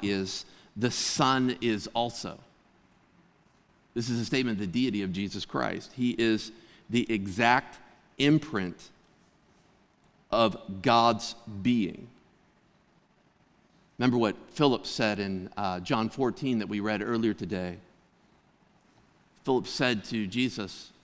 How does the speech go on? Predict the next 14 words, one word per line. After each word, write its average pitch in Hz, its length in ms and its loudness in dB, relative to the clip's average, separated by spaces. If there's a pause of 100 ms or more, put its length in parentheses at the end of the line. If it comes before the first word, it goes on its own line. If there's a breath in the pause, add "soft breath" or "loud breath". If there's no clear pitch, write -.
(320)
"Lord, 131 420 4
show 139 220 4
us 123 100 0
the 120 100 -6
Father, 127 420 2
and 101 120 0
that's 117 220 -2
enough 117 240 0
for 90 180 -6
us." 90 300 -12 (1700)
Jesus 117 340 2
said 127 220 4
to 117 80 2
him, 117 500 0